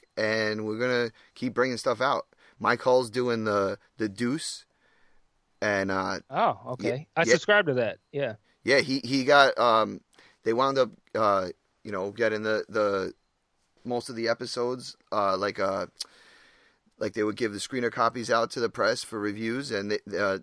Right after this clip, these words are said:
Speaker 1: they're gonna watch 'em, and then they're gonna, uh, have the episodes ready for as soon as the ep-, the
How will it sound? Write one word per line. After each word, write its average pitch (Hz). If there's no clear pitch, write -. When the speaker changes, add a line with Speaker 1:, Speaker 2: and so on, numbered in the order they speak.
Speaker 1:
they're 104
gonna 101
watch 101
'em, 131
and 113
then 110
they're 107
gonna, 113
uh, 113
have 110
the 107
episodes 113
ready 123
for 110
as 98
soon 120
as 107
the 107
ep-, -
the 101